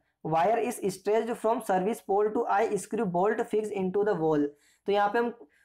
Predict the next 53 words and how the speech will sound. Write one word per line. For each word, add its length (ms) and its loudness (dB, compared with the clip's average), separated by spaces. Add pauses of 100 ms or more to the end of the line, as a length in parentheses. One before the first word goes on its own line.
(180)
जो 100 2
हम 280 -2
पीवीसी 400 2
वाटरप्रूफ 640 0
केबल 240 2
होती 260 0
है, 100 2
तो 100 0
इसमें 240 0
हम 80 -2
सर्विस 380 -2
पोल 260 0
से 120 -2
और 180 0
फिक्स्ड, 400 -2 (1000)
जो 140 2
सर्विस 360 0
पोल 240 2
से 100 0
लेकर 280 2
के 100 0
जो 100 2
हमारी 200 2
दीवार 340 2
होती 220 0
है, 60 2
तो 120 0
वहाँ 180 2
उसके 340 -2
बीच 240 0
में 80 0
हम 120 -6
कितने 280 0
एसडब्ल्यूजी 680 0
का 100 2
जीआई 340 2
वायर 260 2
का 80 0
यूज़ 240 0
करते 240 0
हैं? 100 -2
तो 80 -2
ये 120 0
इसका, 200 -10
इसमें 300 -2
हम 120 -4
आठ 280 2
एसडब्ल्यूजी 640 0
वायर 260 2
का 100 0
यूज़ 260 -2
करते 280 -2
हैं। 300 -2